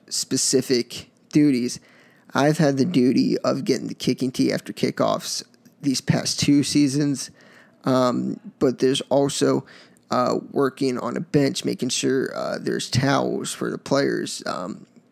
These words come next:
you know, for them to wash their sweat or whatever. Um, getting markers to coaches for when or if they wanna draw plays on, uh,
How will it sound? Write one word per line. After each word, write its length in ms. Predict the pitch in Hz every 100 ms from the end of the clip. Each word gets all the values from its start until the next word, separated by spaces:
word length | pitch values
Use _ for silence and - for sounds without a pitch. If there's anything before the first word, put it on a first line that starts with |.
| -
you 140 | 135
know, 140 | 120 -
for 140 | -
them 140 | 127 123
to 60 | -
wash 260 | - -
their 120 | -
sweat 380 | - - 143 - -
or 160 | -
whatever. 480 | - 60 - - - _ - - _ -
Um, 580 | 139 120 117 117 127 165 _ _ _ _ _ - 208
getting 300 | - 135 143
markers 460 | 139 131 - 135 -
to 80 | -
coaches 720 | - 139 143 127 107 - - - - -
for 240 | - 139 135
when 400 | 131 120 120 - _ _ _ _ -
or 180 | 135 -
if 380 | - 135 131 -
they 120 | 131
wanna 260 | 123 117 123
draw 240 | 123 107
plays 460 | 98 - - - - -
on, 340 | 82 - 53 -
uh, 300 | 52 52 50